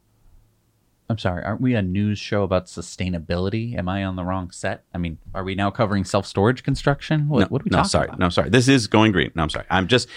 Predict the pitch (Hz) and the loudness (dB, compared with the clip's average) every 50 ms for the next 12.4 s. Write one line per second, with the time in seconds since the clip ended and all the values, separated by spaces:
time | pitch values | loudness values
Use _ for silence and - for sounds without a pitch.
0 | - - - 101 104 123 139 160 170 151 104 101 117 123 131 127 104 87 80 - | -10 0 4 6 8 8 8 8 8 6 6 6 4 6 6 6 6 6 4 2
1 | - 92 87 85 - - 87 82 - - - - 123 120 101 87 82 - - - | 0 0 0 0 0 -2 -2 -4 -4 -6 2 4 6 8 8 6 4 0 -6 -20
2 | - - 85 98 95 87 92 95 90 101 117 120 117 113 - - 104 90 - 87 | -10 -2 2 2 2 2 2 2 4 6 6 6 6 6 4 0 -2 -2 -2 0
3 | 82 90 95 107 113 113 131 127 - - - 120 113 123 - - - 117 110 113 | 2 4 6 6 4 4 2 -2 0 0 2 2 2 2 0 -2 2 4 4 4
4 | 120 - - - 87 80 - 82 80 110 123 - - - 92 78 101 - - - | 4 2 0 0 0 0 2 0 0 0 -2 -4 -2 -2 0 0 0 -2 -2 -2
5 | - 78 62 64 85 95 - - - - - - - 92 - 95 85 - 92 90 | 0 0 2 2 0 -2 -4 -12 -18 -18 -6 0 0 2 2 2 0 2 4 4
6 | 90 85 87 90 - - 90 - 87 85 82 - - 82 - - 85 80 80 78 | 6 6 4 4 2 0 0 2 2 0 0 2 -2 -4 0 0 2 2 2 -2
7 | - - 92 76 71 - - - - - 85 85 104 113 123 139 147 120 127 127 | 2 2 2 2 2 -4 -14 -20 -16 -6 2 6 6 8 8 8 6 6 6 6
8 | 120 110 107 107 - - 104 101 92 - - - 113 104 120 123 123 123 107 98 | 6 6 6 4 6 6 4 4 4 2 4 4 6 6 8 6 4 4 2 2
9 | 90 87 87 87 85 - - 85 87 80 78 - 113 117 120 131 131 127 120 113 | 2 4 2 2 0 0 2 2 2 2 2 2 4 4 4 6 6 4 4 4
10 | - 113 107 107 104 101 - - 101 98 95 - - 80 76 - 85 80 - - | 4 4 4 4 4 0 0 2 4 4 4 4 2 0 2 2 2 2 2 0
11 | - 104 98 92 95 82 80 - - 95 98 95 92 87 78 82 110 110 - - | 2 4 6 6 6 4 0 0 2 4 4 6 4 4 6 6 6 6 4 2
12 | - - - - - - - | -4 -4 -4 -4 -10 -12 -12